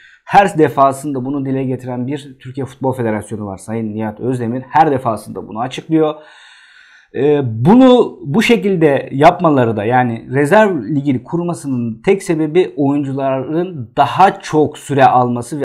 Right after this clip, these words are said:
alt liglerde oynamasının sağlanması. Yani kiralık yerine artık takımlar rezerv ligleri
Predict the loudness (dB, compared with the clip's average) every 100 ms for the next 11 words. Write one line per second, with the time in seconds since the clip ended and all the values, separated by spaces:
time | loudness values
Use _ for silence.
0 | 0 2 2 -2 -2 -2 -2 -2 -6 -6
1 | -4 -4 -4 -8 -10 -12 -2 0 2 0
2 | -4 -8 -10 -16 _ -4 -4 -2 2 6
3 | 6 4 2 0 2 0 -2 -6 -2 -2
4 | 0 -4 -4 -4 -4 -4 -4 -2 0 2
5 | 4 4 4 0 -2 -2 -2 -4